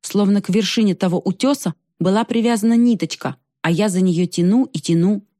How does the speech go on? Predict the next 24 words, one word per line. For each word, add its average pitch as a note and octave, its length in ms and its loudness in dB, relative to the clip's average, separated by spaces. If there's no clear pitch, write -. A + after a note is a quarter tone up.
и F#3+ 120 2
вижу, F#3 360 2
как F3 260 -6
от E3+ 160 -2
этого F3 360 -2
рушится F#3 440 -4
моя F3 300 0
жизнь. D3+ 400 -4
Я G#3 120 0
сказала A3+ 500 -2
тогда E3 300 -2
Адриану, F#3+ 680 0
что - 240 -4
его G3+ 220 2
мама A3+ 400 2
уехала G3 520 0
из-за G3+ 240 0
него. G3 420 2
А - 80 -4
вот G3 160 -2
теперь A#3+ 300 -2
моя B3 420 2
мама. E3+ 440 0
Она... G#3+ 420 0